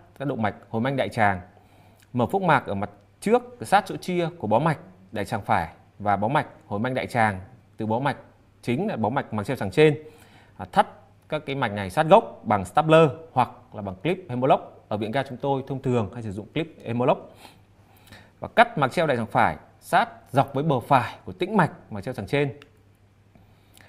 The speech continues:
Tiếp theo là mở nhỏ để đưa đoạn đại tràng phải ra bên ngoài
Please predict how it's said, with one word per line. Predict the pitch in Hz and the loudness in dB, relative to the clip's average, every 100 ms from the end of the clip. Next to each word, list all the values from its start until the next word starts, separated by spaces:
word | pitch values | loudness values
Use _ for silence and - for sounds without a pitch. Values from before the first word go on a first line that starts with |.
| _ _ _ _ - | _ _ _ _ -6
Tiếp | 196 | 2
theo | 190 180 165 - - - - | 6 6 4 -6 -20 -20 -10
là | 104 | -6
mở | 113 120 | -2 0
nhỏ | 117 131 101 78 - - | 2 2 2 -4 -16 -12
để | 101 | -4
đưa | 151 | -2
đoạn | 147 117 | -2 -4
đại | 107 | -6
tràng | 110 | -4
phải | 127 104 78 | -2 -2 -2
ra | 127 | -6
bên | 139 135 | -4 2
ngoài | 123 107 | 2 2